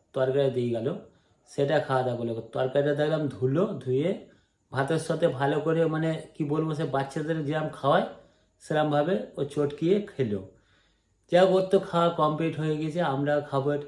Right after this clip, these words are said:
আমরা বলতে কি, আমি আর রাজু, রাজু তো সে কখন খাবে তার নেই ঠিক, আর আমিও যে কখন খাবো তার ঠিক নেই।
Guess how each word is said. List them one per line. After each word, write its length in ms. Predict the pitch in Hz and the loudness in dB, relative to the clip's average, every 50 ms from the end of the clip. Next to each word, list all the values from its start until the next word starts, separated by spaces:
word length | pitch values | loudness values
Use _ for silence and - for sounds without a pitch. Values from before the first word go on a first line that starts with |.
| - - | -10 -6
আমরা 300 | - 139 156 170 170 170 | -4 -2 2 2 2 4
বলতে 280 | 165 170 170 - - | 4 2 2 0 -6
কি, 380 | 160 - 175 180 190 180 - - - _ _ _ _ _ - | -6 0 0 0 0 -2 -6 -14 -20 _ _ _ _ _ -4
আমি 220 | 131 135 151 165 165 | -2 0 2 2 4
আর 160 | 165 151 135 | 4 4 4
রাজু, 280 | 120 120 113 120 131 - - - - _ _ _ _ _ _ _ _ | 2 0 0 -2 -4 -6 -6 -16 -20 _ _ _ _ _ _ _ _
রাজু 320 | - 139 127 127 135 147 147 | -2 0 0 2 0 0 0
তো 460 | 143 165 170 170 170 165 170 - - - - _ _ _ _ _ _ _ - - | 4 6 8 8 8 6 4 -6 -12 -18 -20 _ _ _ _ _ _ _ -20 -10
সে 120 | - 170 151 | -8 -6 2
কখন 260 | 147 147 143 170 170 160 | 2 4 6 6 4 4
খাবে 220 | 170 170 165 165 | 4 2 2 2
তার 200 | 165 - 160 156 | 0 -2 -2 -2
নেই 140 | 160 160 151 | -2 -2 -4
ঠিক, 300 | - - 165 196 190 - | -4 -2 -4 -4 -2 -2
আর 120 | 156 131 | -4 -2
আমিও 360 | 131 135 139 151 165 175 175 | 0 0 0 0 0 0 0
যে 160 | 160 170 170 165 | 0 0 0 0
কখন 280 | 165 156 156 160 156 147 | 0 0 0 0 -2 -2
খাবো 240 | - 151 143 143 143 | -4 -4 -4 -4 -4
তার 340 | 143 135 131 143 143 139 - | -4 -2 -2 -2 -2 -4 -4
ঠিক 220 | - 127 117 113 | -2 -2 -2 0
নেই। 280 | 117 135 175 202 - | -2 -2 -4 -6 -8